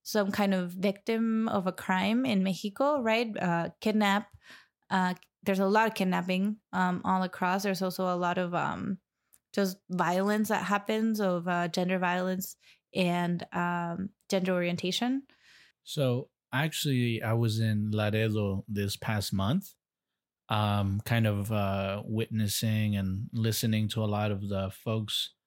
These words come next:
Speaker 2: on both sides of the border that are working with a lot of the, the M P P migrants. And a lot of them said that, um, that it's very dangerous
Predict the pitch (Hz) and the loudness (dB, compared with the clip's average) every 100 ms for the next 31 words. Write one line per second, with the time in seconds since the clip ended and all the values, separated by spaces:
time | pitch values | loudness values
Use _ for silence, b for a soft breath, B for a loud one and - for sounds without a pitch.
0 | _ - 104 107 113 117 123 107 110 107 | _ -4 -2 0 0 0 -2 -2 -4 -4
1 | 104 110 107 101 95 90 95 98 95 107 | -2 0 0 0 -2 -4 -2 -4 -2 -2
2 | 107 104 107 107 107 104 107 104 104 104 | 0 0 -2 -2 -2 -4 -2 -2 -2 -2
3 | 107 104 107 104 110 104 - 107 107 104 | -4 -2 0 -2 -2 -6 -4 -2 0 -2
4 | 104 - _ _ _ 135 117 113 110 107 | -4 -8 _ _ _ 0 0 2 0 -2
5 | - - _ _ _ _ _ _ 120 110 | -6 -14 _ _ _ _ _ _ 0 4
6 | 107 113 110 110 151 175 170 151 135 - | 4 2 0 0 0 0 2 0 0 0
7 | 120 117 104 107 98 95 95 _ 110 101 | 2 2 0 -2 -2 -2 -6 _ -4 -2
8 | 95 92 90 - - _ _ _ _ _ | -2 -4 -8 -12 -20 _ _ _ _ _
9 | 117 110 - 117 120 151 131 - - 113 | -4 -4 -4 -2 -2 0 -4 -6 -2 0
10 | 107 - - - - - | 0 -2 -12 -14 -14 -14